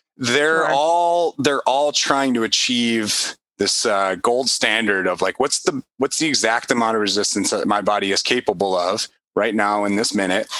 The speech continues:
Speaker 1: And then also, what's my body's capability throughout a whole range of motion? So if I'm doing a bench press again, when it, the bar is closest to my chest, I don't have as much leverage or advantage,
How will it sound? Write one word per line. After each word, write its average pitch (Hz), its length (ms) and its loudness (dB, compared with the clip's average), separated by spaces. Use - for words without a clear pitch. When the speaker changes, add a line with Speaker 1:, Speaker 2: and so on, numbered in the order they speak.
Speaker 1:
And 110 100 0
then 110 160 0
also, 123 500 2
what's 113 240 -2
my 113 120 0
body's 107 760 0
capability 104 760 0
throughout 120 540 0
a 104 100 2
whole 131 460 0
range 120 320 0
of 98 120 -2
motion? 107 520 0
So 107 260 0
if 98 100 -2
I'm 104 120 0
doing 107 180 2
a 110 40 0
bench 147 240 0
press - 240 0
again, 101 480 -2
when 117 160 0
it, 104 120 -4
the - 80 0
bar 127 300 2
is 127 80 0
closest 127 460 0
to 120 60 -2
my 107 120 0
chest, - 720 0
I 110 480 -2
don't 131 320 0
have 127 340 0
as 104 160 0
much 104 280 0
leverage 107 520 0
or 98 100 0
advantage, 101 800 0